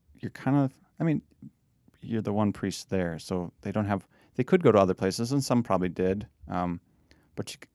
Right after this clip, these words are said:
like, these people are my friends that I'm hearing their confession. Like, I got to know these people really well. And so it is humbling, I'm sure, on their part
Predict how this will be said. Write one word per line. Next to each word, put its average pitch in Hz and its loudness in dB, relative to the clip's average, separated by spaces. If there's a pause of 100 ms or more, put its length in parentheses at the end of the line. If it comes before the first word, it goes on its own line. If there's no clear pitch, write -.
like, 101 -2 (180)
these 110 -4
people 120 0
are 98 4
my 92 0
friends 92 0
that 90 0
I'm 87 -2
hearing 92 0
their 85 -4
confession. 87 -6
Like, 82 -6
I 85 -6
got 95 -6
to - -6
know 98 0
these 90 -4
people 90 -6
really 90 -4
well. 90 -2 (420)
And 92 -4
so 92 -2 (200)
it 110 -2
is - -4 (140)
humbling, 110 2
I'm 92 2
sure, 95 -2
on 90 0
their 95 0
part 92 -2